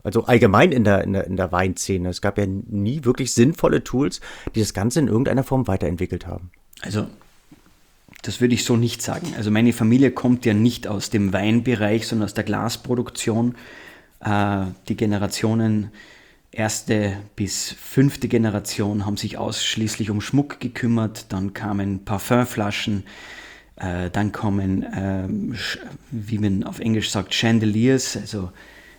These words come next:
Speaker 2: äh, Lichtelemente. Und erst seit drei Generationen bemühen wir uns um das Thema Wein. Und ich glaube, als Glashersteller und, äh, in Bezug auf Wein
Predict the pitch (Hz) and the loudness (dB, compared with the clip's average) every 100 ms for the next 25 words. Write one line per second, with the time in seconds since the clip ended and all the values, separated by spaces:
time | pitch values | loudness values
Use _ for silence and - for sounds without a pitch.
0 | _ - 98 92 92 - - - - - | _ -6 -2 -2 -2 -6 -10 -12 -12 -12
1 | 160 101 135 - - 123 110 110 113 - | -6 2 2 2 2 4 6 6 6 8
2 | 113 107 - - - - - 110 113 104 | 6 4 0 -2 -4 -4 -2 -2 0 -2
3 | - 113 - 107 113 117 120 107 104 - | 0 -2 0 2 4 6 4 4 0 0
4 | 113 113 110 104 110 110 123 113 110 110 | 2 4 2 2 4 6 6 6 2 2
5 | 113 113 104 - - 113 113 101 - - | 0 0 -2 -4 0 2 2 0 -4 -12
6 | 95 98 151 190 131 147 151 - - - | -10 -6 -2 2 4 2 -4 -18 -20 -20
7 | - 113 110 - 104 117 117 107 - - | -4 -4 -2 -2 -2 0 0 -2 -2 -4
8 | 104 92 117 - 127 113 - 113 113 180 | -4 -4 -4 -4 -4 -4 0 0 0 -4
9 | - 104 101 - - - 107 175 175 - | -4 -6 -6 -10 -12 -10 -10 -8 -8 -10
10 | - - - - 113 113 - 131 113 101 | -14 -16 -16 -8 -4 -4 0 0 0 -2
11 | 98 117 | 2 4